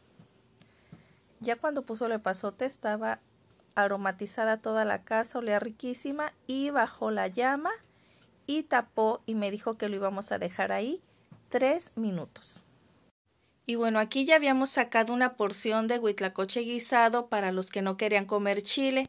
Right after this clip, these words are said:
Y ya lo que quedó en el sartén, entonces a eso ya le puso el chilito serrano bien picado.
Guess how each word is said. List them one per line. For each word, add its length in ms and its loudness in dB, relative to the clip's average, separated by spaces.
Y 220 -2
ya 180 6
lo 160 4
que 120 -2
quedó 220 0
en 100 0
el 120 0
sartén, 560 2
entonces 500 0
a 100 4
eso 220 0
ya 200 2
le 100 0
puso 340 -6
el 140 0
chilito 500 -4
serrano 460 -2
bien 240 -2
picado. 640 -4